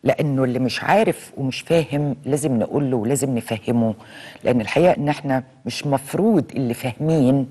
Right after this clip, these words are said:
حان الوقت بقى دلوقتي، مش مفروض اللي فاهمين يفضلوا ساكتين على اعتبار إن الناس فاهمة. لا، لازم نتكلم ولازم نفهمهم. أربعة وعشرين ساعة، على مدار أربعة وعشرين ساعة، شوفوا بقالهم كام سنة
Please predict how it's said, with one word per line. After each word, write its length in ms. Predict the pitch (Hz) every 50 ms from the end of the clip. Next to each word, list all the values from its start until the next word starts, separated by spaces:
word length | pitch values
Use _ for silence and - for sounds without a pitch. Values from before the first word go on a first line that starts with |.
| - - - - - -
حان 200 | - 170 165 143
الوقت 360 | 120 117 127 135 - - -
بقى 180 | - - 78
دلوقتي، 540 | 113 131 120 117 123 117 - - - 107 104 - _ - - - - -
مش 180 | - - -
مفروض 340 | 143 123 - 143 196 233 277
اللي 160 | 269 190 143
فاهمين 460 | 143 - 165 123 117 147 160 165 156
يفضلوا 340 | 139 135 - - 196 240 254
ساكتين 580 | 233 - 226 - - - - 302 269 185 139 127 - - - - - _ -
على 120 | - 147 147
اعتبار 380 | 131 127 - 151 156 190 202 208
إن 120 | 180 151
الناس 260 | 143 143 147 175 - -
فاهمة. 320 | - 214 190 - 101 101 - - - _ -
لا، 200 | - 135 131 - - - -
لازم 300 | 127 131 123 127 120 110
نتكلم 440 | - - - 135 135 131 123 123 120
ولازم 320 | 113 113 127 117 123 117
نفهمهم. 540 | 113 98 - 104 98 95 85 80 82 - - - - - - - - -
أربعة 280 | - - - - 214 220
وعشرين 500 | 196 175 151 143 - - - 196 226 214
ساعة، 460 | - - - 156 117 90 67 - - - _ _ _ _ _ _ _ _ -
على 160 | - 156 156
مدار 340 | 143 139 143 127 226 269 277
أربعة 220 | 220 151 - 175 175
وعشرين 400 | 139 123 - - - 160 156 123
ساعة، 320 | - - 104 69 64 - - - - - -
شوفوا 240 | - - 170 - -
بقالهم 300 | - - 202 196 165 147
كام 240 | - - 180 185
سنة 400 | 160 - - - 165 135 101 90